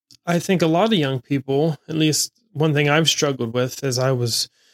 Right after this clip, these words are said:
you know, coming of age and still sometimes wrestle with even, is this feeling that, you know, I've been there, done that, it didn't work. Uh, meaning that,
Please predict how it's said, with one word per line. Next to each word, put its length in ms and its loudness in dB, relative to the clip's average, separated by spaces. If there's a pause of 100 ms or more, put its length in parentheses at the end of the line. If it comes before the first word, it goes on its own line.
(280)
you 160 -4
know, 260 -2
coming 320 0
of 100 0
age 460 0
and 320 -4
still 340 0
sometimes 560 -2
wrestle 340 0
with 260 -2
even, 400 -2 (580)
is 260 0
this 380 0
feeling 560 2
that, 340 -2
you 100 -6
know, 520 -2 (160)
I've 220 -4
been 180 2
there, 300 4
done 300 2
that, 340 0 (180)
it 80 -8
didn't 240 -2
work. 380 -12 (760)
Uh, 280 -4
meaning 480 2
that, 400 -2